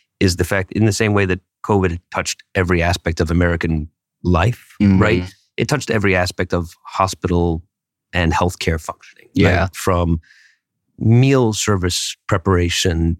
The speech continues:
Speaker 1: to cleaning the hallways to visitors being able to come in and see their, you know, loved ones, beyond just the actual clinical side of how do we treat these patients, what works, what doesn't work.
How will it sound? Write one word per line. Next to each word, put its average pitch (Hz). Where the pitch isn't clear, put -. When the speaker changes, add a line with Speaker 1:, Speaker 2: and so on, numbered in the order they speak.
Speaker 1:
to 90
cleaning 110
the 92
hallways 98
to 90
visitors 110
being 92
able 92
to 95
come 92
in 92
and 92
see 107
their, 90
you 92
know, 90
loved 110
ones, 90
beyond 123
just 98
the 98
actual 87
clinical 92
side 82
of 82
how 101
do 98
we 85
treat 120
these 95
patients, 78
what 90
works, 101
what 85
doesn't 107
work. 87